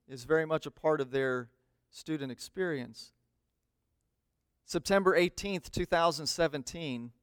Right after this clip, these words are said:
Hurricane Maria ripped through the island of Dominica. This last hurricane season, last year was, uh, like one I've never seen. The Atlantic was just pumping the hurricanes out, weren't they?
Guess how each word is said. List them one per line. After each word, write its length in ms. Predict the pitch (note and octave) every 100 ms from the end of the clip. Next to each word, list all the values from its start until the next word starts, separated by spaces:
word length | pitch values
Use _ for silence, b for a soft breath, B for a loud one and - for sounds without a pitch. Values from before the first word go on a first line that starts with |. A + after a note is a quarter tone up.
| _ _ _ _ _ _ _ _
Hurricane 440 | - F#3 F3+ F#3+ F3
Maria 340 | D#3+ D#3+ F3+
ripped 220 | D#3+ D#3+
through 100 | E3+
the 140 | D#3 D3
island 360 | D3+ D#3+ D#3
of 220 | C#3+ B2+ -
Dominica. 640 | C#3+ C#3+ D3 D3+ E3+ B2 A2+ _ _ _ _ _ _ _ _ _ _ _ _
This 260 | D3+ D#3 -
last 480 | D#3+ F3 F3+ F3 -
hurricane 460 | G3 F#3+ G3 F3
season, 640 | D3+ F#3 F#3+ C#3+ D3 C#3 C3 _ _ _ _ _ _ _
last 320 | - D3+ D#3+ -
year 140 | D#3+
was, 340 | D#3 D3+ C3+
uh, 540 | C3 C#3 C3+ B2+ B2 B2
like 340 | A#2+ C3 C#3
one 200 | D#3 F3
I've 100 | F3
never 180 | F3+ D3+
seen. 520 | - F#3+ F3+ C3 A#2 G#2+ _ _ _ _ _ _ _ _ _ _ _ _ _ _ _ _ _ _ -
The 200 | C#3 D#3
Atlantic 420 | D#3 F#3+ G3+ E3
was 120 | D3
just 300 | D3 C3 -
pumping 640 | - - A3+ G3 F3 D3+
the 140 | C#3 C3+
hurricanes 520 | F#3 G3 - E3 C#3+
out, 220 | E3 D3
weren't 220 | D3 A3
they? 240 | B3+ C#4